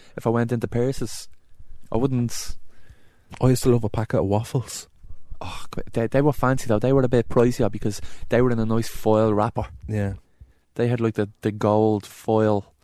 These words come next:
Speaker 1: whereas the old Chicotees, they were just, they were nearly open when you bought them.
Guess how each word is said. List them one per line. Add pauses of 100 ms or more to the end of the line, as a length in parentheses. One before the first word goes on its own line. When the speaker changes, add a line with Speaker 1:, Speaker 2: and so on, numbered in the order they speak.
(380)
Speaker 1:
whereas
the
old
Chicotees,
they
were
just, (1300)
they
were
nearly
open (220)
when
you
bought
them.